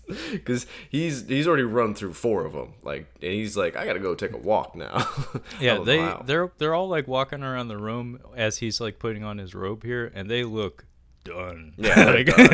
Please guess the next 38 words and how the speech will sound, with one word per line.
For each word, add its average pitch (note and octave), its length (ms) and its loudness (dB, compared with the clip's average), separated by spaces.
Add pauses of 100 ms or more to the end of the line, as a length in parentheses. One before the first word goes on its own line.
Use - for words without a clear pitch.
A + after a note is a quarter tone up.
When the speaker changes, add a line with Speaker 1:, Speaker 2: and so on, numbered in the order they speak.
(140)
Speaker 1:
done. - 40 8
Speaker 2:
like, - 1300 6
<laughs> - 0 -
like, D3 160 6
the C#3+ 100 -2
one F3+ 180 4
lady F3 300 2
doesn't C#3+ 280 2
even A#2+ 200 -2
get G#2+ 220 -2
up. G#2 200 0 (380)
The A#2+ 120 -2
other D3 180 2
one C3+ 200 0
looks B2 280 -2
like G#2+ 200 -4 (100)
maybe, B2 500 -4 (260)
maybe D#3 320 -2
her A#2 220 -8 (500)
brain A2+ 320 -2
cells C#3 300 -2
got C#3 180 -2
men-, C3+ 300 -4
melted C#3 440 0
or D3+ 80 -2
something, D3+ 320 -6
'cause A2+ 120 -4
she B2+ 160 -2
just B2 200 -6
looks D2+ 200 -14
out G2 240 -8
of E2+ 100 -16
it. G2+ 260 -8 (260)
<laughs> B3+ 240 -2
It's B3 320 6
just A#3+ 320 -2
like, - 300 -6 (580)
um, A2+ 320 -2